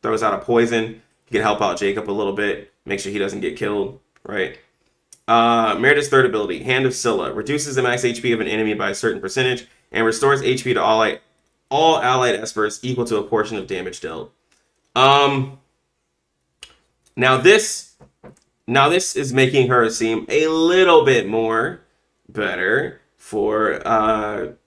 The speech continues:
P V, um, P V P, because now she's reducing the max H P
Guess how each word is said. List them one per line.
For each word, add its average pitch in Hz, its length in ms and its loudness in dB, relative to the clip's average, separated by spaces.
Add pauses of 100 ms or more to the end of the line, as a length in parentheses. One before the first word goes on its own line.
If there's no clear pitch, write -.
(500)
P 127 240 -6
V, 117 260 0
um, 107 560 -8
P 127 140 -6
V 117 200 -2
P, 135 300 -6
because 101 480 -6 (300)
now 147 340 4
she's 151 220 -4
reducing 131 440 0
the 113 80 0
max 113 360 0
H 117 260 -2
P 98 380 -6